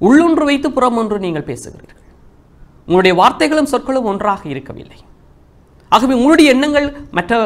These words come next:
கடவுளுடைய எண்ணங்களாக இல்லை. ஆகவே இந்த வெளிவேடத்தனம்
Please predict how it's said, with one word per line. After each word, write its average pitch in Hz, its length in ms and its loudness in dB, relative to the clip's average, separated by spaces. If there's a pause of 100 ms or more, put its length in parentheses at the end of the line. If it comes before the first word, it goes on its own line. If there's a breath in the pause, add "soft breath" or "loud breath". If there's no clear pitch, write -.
கடவுளுடைய 208 400 0
எண்ணங்களாக 185 500 -4
இல்லை. - 180 -14 (540)
ஆகவே 285 300 2 (300 loud breath)
இந்த 220 200 8
வெளிவேடத்தனம் 285 840 4